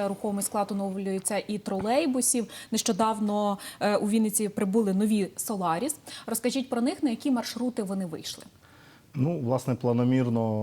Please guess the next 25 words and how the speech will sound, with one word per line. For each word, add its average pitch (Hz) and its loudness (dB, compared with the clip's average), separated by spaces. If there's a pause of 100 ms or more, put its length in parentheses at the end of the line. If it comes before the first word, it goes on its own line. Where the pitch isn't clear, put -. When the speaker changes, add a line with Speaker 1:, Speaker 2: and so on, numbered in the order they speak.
(640)
Speaker 2:
в, 92 -4 (300)
в - -8
керівництво 101 -2
міста 101 -2
здійснюється 92 -4 (340)
оновлення 101 -2
рухомого 95 -4
складу. 127 -2
У 90 -4
нас, 98 -4
як 92 -6
департаменту, 95 -4
це 87 -8
є 87 -4
глобальне 92 -4
завдання, 104 -2 (500)
е, 92 -2
оновлювати 98 -2
рухомий 95 -4
склад, 120 -2
е, 98 -4 (300)
максимально 95 -4
пристосовувати 92 -6
його 92 -4
для, 87 -4